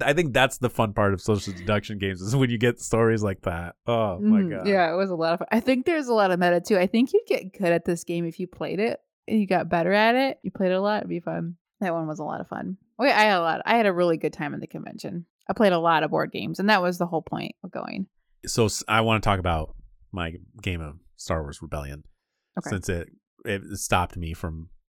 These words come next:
Speaker 1: playing <sighs> Foundations of Rome. But anyway, so Chris and I got a chance to sit down and play Star Wars Rebellion, and this thing was epic.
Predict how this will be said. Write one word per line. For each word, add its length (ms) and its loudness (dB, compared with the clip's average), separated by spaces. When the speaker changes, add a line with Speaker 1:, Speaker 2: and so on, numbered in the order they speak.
Speaker 1:
playing 480 -8
<sighs> 360 -6
Foundations 520 -6
of 80 -12
Rome. 200 -6
But 180 6
anyway, 280 2
so 500 4
Chris 220 2
and 120 0
I 80 2
got 160 2
a 20 -4
chance 320 -2
to 80 -6
sit 160 -10
down 200 2
and 100 -8
play 560 -2
Star 320 0
Wars 240 -2
Rebellion, 520 -4
and 180 -8
this 240 2
thing 540 -2
was 760 0
epic. 520 -2